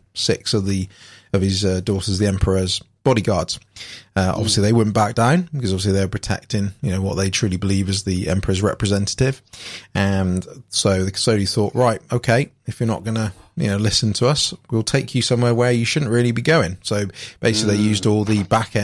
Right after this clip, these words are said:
Speaker 1: back ways to take these Daughters of the Emperor to the Golden Throne.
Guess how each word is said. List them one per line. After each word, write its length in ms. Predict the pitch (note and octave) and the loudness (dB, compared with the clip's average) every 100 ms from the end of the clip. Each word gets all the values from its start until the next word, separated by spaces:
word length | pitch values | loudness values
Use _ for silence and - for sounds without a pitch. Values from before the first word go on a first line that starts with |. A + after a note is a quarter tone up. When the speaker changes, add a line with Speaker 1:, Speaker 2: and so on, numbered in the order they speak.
| - - | -4 -4
Speaker 1:
back 280 | G#2+ - | -4 -2
ways 380 | A2 G#2+ A2+ - | -2 -2 -2 -2
to 460 | - B2+ A2+ A2 A2+ | -2 0 0 2 0
take 480 | - A#2+ A2+ - - _ | -2 -2 -2 -4 -16 _
these 320 | A2 G#2+ G2+ - _ | -4 -2 -4 -8 _
Daughters 280 | A2 G#2 A2 | 0 0 -2
of 40 | |
the 80 | A2 | -2
Emperor 300 | A2 A2+ A#2 | -2 -2 -2
to 380 | - A#2+ A#2 A2+ | -2 0 0 0
the 60 | A#2 | 0
Golden 340 | A#2+ A#2+ A#2 | 2 2 -2
Throne. 360 | - C3 D3 | 0 2 2